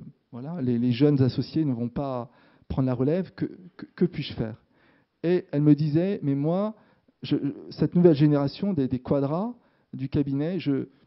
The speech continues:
j'ai peur d'une certaine manière. Qu'est-ce qu'ils vont dire ? Et puis, euh, et puis mes anciens vont se sentir jaloux si jamais je valorise les jeunes. Je, je ne peux pas. » Et elle crée une distance, une distance. Elle avait peur,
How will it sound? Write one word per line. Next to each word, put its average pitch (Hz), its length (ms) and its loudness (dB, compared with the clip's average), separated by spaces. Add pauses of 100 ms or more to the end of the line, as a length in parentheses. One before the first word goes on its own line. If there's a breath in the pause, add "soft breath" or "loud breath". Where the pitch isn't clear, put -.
(460 soft breath)
j'ai 135 160 -6
peur - 420 -2 (120)
d'une 135 100 -6
certaine 135 260 -4
manière. 123 340 -2
Qu'est-ce - 160 -10
qu'ils 151 120 -8
vont 147 160 -4
dire ? 190 320 -6 (260 soft breath)
Et 127 100 -4
puis, 151 440 -2
euh, 131 220 2
et - 40 -6
puis - 160 -4
mes 143 160 4
anciens 147 300 -2
vont 143 120 -6
se - 80 -16
sentir 139 300 -4
jaloux 160 320 0
si 151 160 -6
jamais 143 240 2
je 135 120 0
valorise 131 440 2
les 135 140 4
jeunes. 185 280 0 (260 soft breath)
Je, 127 120 -10
je 131 120 -2
ne 143 60 2
peux 160 140 4
pas. » 196 240 -2 (640)
Et 135 80 2
elle 139 120 2
crée - 220 -2
une 170 120 6
distance, 160 520 -4
une 131 80 0
distance. 139 540 -8
Elle 123 120 -6
avait 123 160 0
peur, - 460 -6